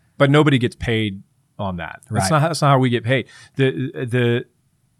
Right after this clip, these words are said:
Speaker 1: you, you know, um, Len-, Lennon, how much does Shea make on the Thunder a year?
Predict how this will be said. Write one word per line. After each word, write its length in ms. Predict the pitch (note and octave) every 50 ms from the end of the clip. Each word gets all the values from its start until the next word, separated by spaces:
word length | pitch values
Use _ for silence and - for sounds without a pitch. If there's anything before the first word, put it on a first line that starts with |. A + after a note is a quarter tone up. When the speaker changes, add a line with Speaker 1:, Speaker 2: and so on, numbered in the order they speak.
| _ _ _ -
Speaker 1:
you, 280 | A#2+ A#2 A#2 A#2 A#2 -
you 160 | - B2 B2+ B2
know, 500 | B2 A#2+ A#2 A2+ A2+ A2 A2 A2 A2+ - -
um, 480 | A2+ G#2+ G#2+ G#2 G2 F#2+ F#2+ G2 - _ _
Len-, 240 | - C3 C#3+ C#3 C#3 D3
Lennon, 220 | D3 D3+ D3 C3
how 120 | C3+ D3+ D3+
much 240 | C#3 C3+ B2 - -
does 120 | A#2+ G#2+
Shea 300 | - - - C3+ A#2+ A#2+
make 260 | A2+ A2+ A2 G2+ -
on 120 | A2 G2+ G2
the 60 | G2
Thunder 380 | - A#2+ A2 G2+ G2 F2+ - _ _ _ _ _ _ _ _ _ -
a 60 | -
year? 300 | G#2 G#2 A2 G#2 F#2+ -